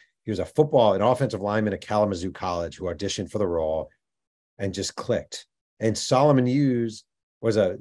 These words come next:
six-foot-ten center at Cal. He's in his early forties. He hadn't acted before. And he just, he's stoic and he's smart and he's thoughtful and he kinda is Kareem. So, like, they nailed these characters. I can't even,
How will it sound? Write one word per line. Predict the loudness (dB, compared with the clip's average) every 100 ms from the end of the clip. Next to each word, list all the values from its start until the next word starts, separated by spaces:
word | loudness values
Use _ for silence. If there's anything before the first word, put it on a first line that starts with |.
| -8
six-foot-ten | -4 -4 0 0 0 0 0
center | 0 2 4 2
at | 0
Cal. | -4 -2 0 -2 -6 _ _ _ _ _
He's | 2
in | 4
his | 6
early | 6 4 2
forties. | -4 -6 -2 -2 -4 -10 _ _
He | -6
hadn't | 2 2 2
acted | -2 -4 -4 -6
before. | -4 -2 0 0 -2 _ _ _
And | 2
he | 2
just, | 2 0 -4
he's | -4 -2
stoic | -2 4 4 6 2
and | -4 -10
he's | -12 -8
smart | -6 0 2 2 0 -12
and | -14
he's | -14
thoughtful | -2 0 0 2 0
and | 0 -6
he |
kinda | -8 -2 -2
is | 0 -2 -4
Kareem. | -6 -4 -4 -4 -6 -14 _ _ _ -4
So, | 0
like, | 4 4 2 -6 _ _ _ _ _ _
they | 0 2
nailed | 4 4 4 2
these | -4
characters. | -4 -2 -2 -4 -8
I | -2 0
can't | 2 4
even, | 4 0